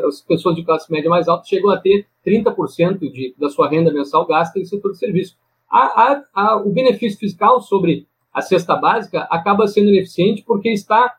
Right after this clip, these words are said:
subsidiando pessoas que podem pagar esse, esse imposto, é, podem pagar esse preço do, do arroz, é, com, em vez de doze, que incida dezessete por cento,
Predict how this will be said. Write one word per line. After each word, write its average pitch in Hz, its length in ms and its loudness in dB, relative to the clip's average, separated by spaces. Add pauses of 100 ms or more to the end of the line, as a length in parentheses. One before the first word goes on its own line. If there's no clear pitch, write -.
subsidiando 196 920 0
pessoas 208 380 2
que 208 120 -10
podem 277 400 2
pagar 180 480 0 (340)
esse, 180 540 -2
esse 170 240 0
imposto, 180 560 0 (340)
é, - 280 0
podem 202 340 0
pagar 170 400 2
esse 165 200 -6
preço 208 380 2
do, 139 300 -4
do 143 140 0
arroz, 190 520 0 (260)
é, 135 220 -4
com, - 140 -8
em 147 300 0
vez 165 200 2
de 185 100 -2
doze, 180 360 4
que - 120 -8
incida 165 360 0
dezessete 147 480 -2
por 185 160 -2
cento, 220 300 0